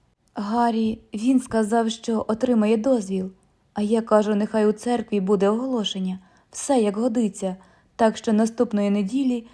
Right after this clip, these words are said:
наші імена оголошують. Прийдеш послухати?" "Прийду. Чого ж не прийти?" Увечері на шляху додому Салі підтягла Лізу до афішної труби і взялась пояснювати зображення на афіші.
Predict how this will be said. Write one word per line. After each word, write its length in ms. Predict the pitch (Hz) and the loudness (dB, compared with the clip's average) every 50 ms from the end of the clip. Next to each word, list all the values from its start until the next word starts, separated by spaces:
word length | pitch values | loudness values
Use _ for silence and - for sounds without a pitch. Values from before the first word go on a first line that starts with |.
| - _ _ - | -20 _ _ 0
наші 400 | 226 220 214 214 214 - - 214 | 2 2 2 2 0 -2 -2 -2
імена 440 | 208 208 208 208 202 208 202 196 - | 0 0 0 0 0 0 0 0 -2
оголошують. 840 | 208 208 240 247 240 220 185 185 - 190 185 180 185 185 _ _ _ _ _ | -2 -2 -2 -2 -2 -2 -4 -4 -6 -6 -6 -6 -6 -8 _ _ _ _ _
Прийдеш 500 | - 233 240 240 220 208 240 233 233 226 | -4 -2 -2 0 0 0 0 0 0 -2
послухати?" 800 | - - 233 226 226 - 240 285 370 - 370 359 - 220 202 208 _ _ _ _ _ _ _ _ _ _ _ _ _ _ _ _ - | -2 -2 -2 -2 -2 -2 -4 -4 -4 -4 -8 -8 -6 -8 -8 -10 _ _ _ _ _ _ _ _ _ _ _ _ _ _ _ _ -8
"Прийду. 600 | - - 381 370 320 240 208 240 226 220 214 220 - _ _ _ | -2 2 4 4 4 4 2 2 2 2 2 -2 -8 _ _ _
Чого 360 | - - - 359 320 302 277 | -10 -4 -2 0 4 4 4
ж 120 | 262 247 240 | 4 4 2
не 100 | 226 226 | 2 2
прийти?" 580 | 226 220 220 214 208 214 - 226 233 254 277 _ _ _ _ _ _ _ _ _ _ _ _ _ _ _ | 2 2 2 2 2 0 -2 -2 -2 -2 -4 _ _ _ _ _ _ _ _ _ _ _ _ _ _ _
Увечері 640 | - 208 196 247 339 - - 254 220 196 202 190 196 - - - _ - | -4 -2 0 0 -2 -2 -2 -2 0 0 0 -2 -4 -10 -20 -16 _ 0
на 160 | 214 226 247 | 0 0 0
шляху 380 | - - 294 302 294 - 233 | 2 0 -2 -2 -2 -4 -4
додому 560 | 220 226 240 226 233 240 214 196 190 190 185 - - _ _ _ | 0 0 0 2 4 2 2 2 0 -2 -4 -6 -12 _ _ _
Салі 420 | - - - 247 240 226 226 214 214 | -14 -6 0 2 4 4 4 4 2
підтягла 560 | 214 220 214 214 - 220 208 214 220 220 214 | 2 0 -2 0 2 0 2 2 4 4 4
Лізу 420 | 214 226 269 285 254 202 190 185 190 - - - - | 4 2 0 -2 0 0 -2 -2 -2 -10 -20 -14 -6
до 120 | - 214 240 | -2 0 2
афішної 560 | 262 277 277 - 240 214 202 - - 214 214 | 2 0 0 0 -2 -2 0 0 -2 -2 -2
труби 460 | 220 294 302 269 220 208 185 175 180 - _ _ _ _ - | -2 -2 -4 -2 -2 -2 -4 -4 -6 -12 _ _ _ _ -4
і 100 | 226 214 | -4 -2
взялась 420 | 185 - 214 208 208 202 202 196 | 0 0 0 2 4 2 2 0
пояснювати 840 | - - 202 196 202 214 247 269 269 247 208 190 190 190 190 185 180 | -2 -2 0 2 2 2 0 0 0 0 0 0 0 2 2 2 2
зображення 560 | 185 202 196 196 190 180 180 190 190 185 185 | 2 0 0 2 2 2 2 0 -2 0 0
на 160 | 180 180 190 | 0 0 0
афіші. 540 | 226 226 - 254 214 185 - - 208 190 - | -2 -4 -4 -6 -6 -6 -6 -10 -14 -14 -14